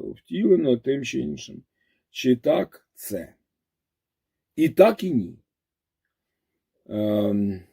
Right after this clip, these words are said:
дійсно, е, доля — це така програма, яку ви собі, е, прописуєте, в принципі, самі, е, з вашими небесними кураторами, вашими ангелами-охоронцями і володарями карми, які курують вас в цьому втіленні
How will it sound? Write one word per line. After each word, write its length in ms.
дійсно, 960
е, 160
доля — 440
це 280
така 280
програма, 720
яку 360
ви 200
собі, 580
е, 120
прописуєте, 840
в 40
принципі, 580
самі, 600
е, 80
з 100
вашими 500
небесними 640
кураторами, 800
вашими 500
ангелами-охоронцями 1300
і 300
володарями 720
карми, 480
які 540
курують 640
вас 380
в 80
цьому 420
втіленні 640